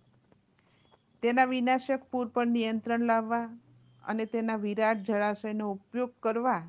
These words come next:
તેના પર ગુજરાતમાં નવાગામ ખાતે સરદાર સરોવર યોજના બનાવી છે.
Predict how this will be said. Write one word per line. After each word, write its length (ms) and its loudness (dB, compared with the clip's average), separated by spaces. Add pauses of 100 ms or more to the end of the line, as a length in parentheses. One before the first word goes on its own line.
તેના 320 -2
પર 200 -4
ગુજરાતમાં 840 0
નવાગામ 560 -2
ખાતે 380 -4 (640)
સરદાર 460 6
સરોવર 540 -2
યોજના 520 -2 (480)
બનાવી 460 -4
છે. 180 -20